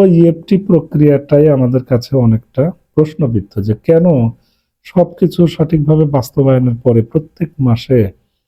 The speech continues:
বেতন ভাতাটি জমা হতে কেন বিলম্ব হচ্ছে? এই প্রশ্নগুলোর উত্তর আমাদের প্রত্যেকের মনে আসে, কিন্তু, আহ, এর উত্তরগুলো আমরা জানলেও আসলে বলতে পারি না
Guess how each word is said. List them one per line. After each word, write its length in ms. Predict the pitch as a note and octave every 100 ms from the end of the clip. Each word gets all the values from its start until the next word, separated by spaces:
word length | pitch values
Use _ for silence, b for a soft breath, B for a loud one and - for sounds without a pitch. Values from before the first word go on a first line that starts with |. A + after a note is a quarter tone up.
| _ C3
বেতন 280 | C3+ C3 A#2
ভাতাটি 340 | A#2+ B2 A#2+
জমা 240 | A#2 A#2 A2
হতে 180 | A2 A#2+ -
কেন 140 | D#3 F3
বিলম্ব 380 | D3 B2 G2+ G2+ F#2+
হচ্ছে? 200 | F#2 -
এই 80 | D3 D3+
প্রশ্নগুলোর 480 | D#3+ - F3+ F3+ E3+
উত্তর 320 | D3+ - D3 C#3 b b _ -
আমাদের 540 | C#3+ C3+ C#3 C#3 C#3+ D3 -
প্রত্যেকের 440 | B2+ - C#3 D#3
মনে 260 | C#3+ C3+ C#3
আসে, 260 | C3 A#2 D3+ D3+
কিন্তু, 260 | B2 A#2 B2 A#2 _ _ _ _ -
আহ, 500 | A#2+ A2 G#2+ G2+ G#2 A2 A2 A2+ C3 _ -
এর 160 | D3 C#3 C3 - F3+
উত্তরগুলো 460 | D#3+ F#3+ D#3+ D#3+
আমরা 240 | D#3 C#3+ D3
জানলেও 420 | C3 C3 B2+ C#3+ C3
আসলে 260 | C#3+ C3 B2+ A#2+
বলতে 180 | D3 D#3
পারি 160 | C3+ B2
না 60 | D#3